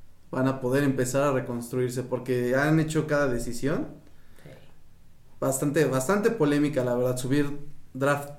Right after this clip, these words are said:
Speaker 1: este, picks de draft para co-, seleccionar a Daniel Jones no fue la mejor opción. Bueno, yo digo, mi opinión.
Speaker 2: No, ni para mí en ese draft, no, yo me enojé con esa selección.
Speaker 1: <laughs> Pero en algunos equipos sí.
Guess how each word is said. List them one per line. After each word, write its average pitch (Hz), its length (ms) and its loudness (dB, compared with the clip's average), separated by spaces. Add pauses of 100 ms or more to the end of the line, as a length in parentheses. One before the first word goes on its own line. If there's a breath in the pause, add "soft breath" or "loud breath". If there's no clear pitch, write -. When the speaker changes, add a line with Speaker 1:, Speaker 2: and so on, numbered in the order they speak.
(120)
Speaker 1:
este, 117 640 -4
picks 151 220 -2
de 143 100 2
draft 170 280 0
para 120 280 0
co-, - 200 -2
seleccionar 123 420 0
a - 20 2
Daniel 131 320 4
Jones 160 180 0
no 139 120 -2
fue 131 140 -2
la 120 300 -6
mejor 120 200 -6
opción. 160 240 -4
Bueno, 135 160 0
yo 131 180 2
digo, 135 580 0
mi 123 100 -4
opinión. 120 580 -6 (160)
Speaker 2:
No, 110 320 -4 (240)
ni 120 160 -4
para 117 240 -6
mí 143 100 -4
en 160 140 -2
ese 170 160 -4
draft, 135 320 -2
no, 113 200 -10
yo 127 120 -8
me - 100 -8
enojé 92 400 -6
con 107 220 -10
esa - 260 -14
selección. - 760 0 (220 loud breath)
Speaker 1:
<laughs> - 160 -12
Pero 165 540 8
en 156 120 8
algunos 247 440 8
equipos 202 440 0
sí. 131 400 -2